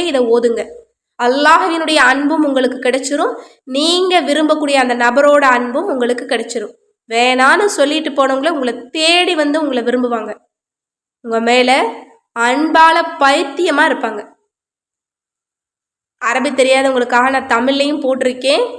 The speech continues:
"யா லத்தீஃபு அன்தல்லாஹ்." யா லத்தீஃப் அப்படின்னா உள்ளன்பு மிக்கவனே, அன்தல்லாஹ் நீயே அல்லாஹ்.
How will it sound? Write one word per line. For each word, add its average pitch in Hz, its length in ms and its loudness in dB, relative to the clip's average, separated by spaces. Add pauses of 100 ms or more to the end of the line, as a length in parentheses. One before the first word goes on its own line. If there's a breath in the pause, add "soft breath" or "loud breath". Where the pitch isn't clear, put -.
(160)
"யா 226 100 -2
லத்தீஃபு 302 640 -2 (280)
அன்தல்லாஹ்." 226 720 -2 (1500)
யா 233 140 2
லத்தீஃப் 285 580 0 (260)
அப்படின்னா 226 460 0 (580)
உள்ளன்பு 330 720 2
மிக்கவனே, 240 640 0 (640)
அன்தல்லாஹ் 254 920 2
நீயே 285 840 -2 (360)
அல்லாஹ். 254 760 0